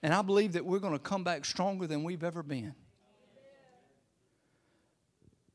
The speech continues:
Because as they begin to work on this city, before long they had it,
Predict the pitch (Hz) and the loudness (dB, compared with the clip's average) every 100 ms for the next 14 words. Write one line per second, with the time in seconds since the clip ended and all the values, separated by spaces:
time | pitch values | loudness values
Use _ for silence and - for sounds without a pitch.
0 | _ _ _ _ _ _ _ _ _ - | _ _ _ _ _ _ _ _ _ -10
1 | 214 190 220 151 170 151 220 190 185 220 | -2 4 4 4 0 2 2 2 -2 -2
2 | 185 175 214 - 214 185 170 - 214 220 | -2 0 0 0 -2 -2 -2 -2 -2 -2
3 | 214 - - _ _ _ _ _ _ _ | -6 -10 -20 _ _ _ _ _ _ _
4 | _ _ _ _ _ _ _ _ _ _ | _ _ _ _ _ _ _ _ _ _
5 | - - _ _ _ _ _ _ - - | -20 -20 _ _ _ _ _ _ -8 2
6 | 208 208 196 220 220 190 185 175 190 175 | 6 6 6 4 4 2 0 2 0 0
7 | 139 | -6